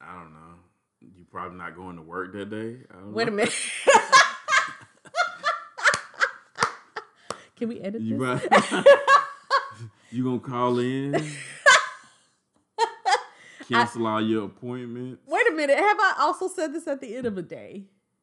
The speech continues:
Speaker 1: Uh, maybe.
Speaker 2: <laughs> I have. Like,
Speaker 1: Maybe.
Speaker 2: I, I spent.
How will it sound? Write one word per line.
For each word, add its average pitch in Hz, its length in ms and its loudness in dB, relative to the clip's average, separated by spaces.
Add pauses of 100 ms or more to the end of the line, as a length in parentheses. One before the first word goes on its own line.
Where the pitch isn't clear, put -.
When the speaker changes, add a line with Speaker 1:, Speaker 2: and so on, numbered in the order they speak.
(880)
Speaker 1:
Uh, 87 800 -8
maybe. 131 760 -6 (540)
Speaker 2:
<laughs> - 440 -16
I - 880 -10 (140)
have. - 640 -10 (1800)
Like, 185 300 -6
Speaker 1:
Maybe. 185 80 -6
Speaker 2:
I, 185 300 0
I - 20 -4
spent. - 500 -10